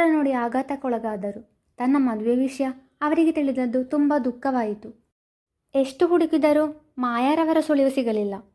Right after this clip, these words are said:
ಅಂದಿನಿಂದ ಕುಡಿಯುವ ಚಟವನ್ನು ಆರಂಭಿಸಿದರು. ಮಾಯಾರವರು ಒಂದು ಪ್ರೈವೇಟ್ ಬ್ಯಾಂಕ್ನಲ್ಲಿ ಕ್ಲರ್ಕ್ ಆಗಿ ಕೆಲಸಕ್ಕೆ ಸೇರಿಕೊಂಡರು. ಪಿ ಯು ಸಿ ತನಕ ಓದಿದ್ದರಿಂದ ಕೆಲಸ ಸಿಗಲು ಕಷ್ಟವಾಗಲಿಲ್ಲ.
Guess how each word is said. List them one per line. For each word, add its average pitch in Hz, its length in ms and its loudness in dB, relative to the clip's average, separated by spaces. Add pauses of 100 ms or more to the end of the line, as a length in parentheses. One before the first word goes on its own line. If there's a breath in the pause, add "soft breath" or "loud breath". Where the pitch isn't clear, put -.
(220)
ಅಂದಿನಿಂದ 277 520 2 (320)
ಕುಡಿಯುವ 320 380 0
ಚಟವನ್ನು 247 500 -2
ಆರಂಭಿಸಿದರು. 214 680 -6 (520)
ಮಾಯಾರವರು 247 680 0 (300)
ಒಂದು 311 200 0
ಪ್ರೈವೇಟ್ 269 420 2
ಬ್ಯಾಂಕ್ನಲ್ಲಿ 262 520 -2 (280)
ಕ್ಲರ್ಕ್ 311 340 -2
ಆಗಿ 254 240 -2
ಕೆಲಸಕ್ಕೆ 254 460 -4
ಸೇರಿಕೊಂಡರು. 214 640 -4 (640)
ಪಿ 240 100 -6
ಯು 240 120 2
ಸಿ 247 160 -2
ತನಕ 269 300 0
ಓದಿದ್ದರಿಂದ 247 680 0 (440)
ಕೆಲಸ 294 280 -2
ಸಿಗಲು 254 320 0
ಕಷ್ಟವಾಗಲಿಲ್ಲ. 226 760 -6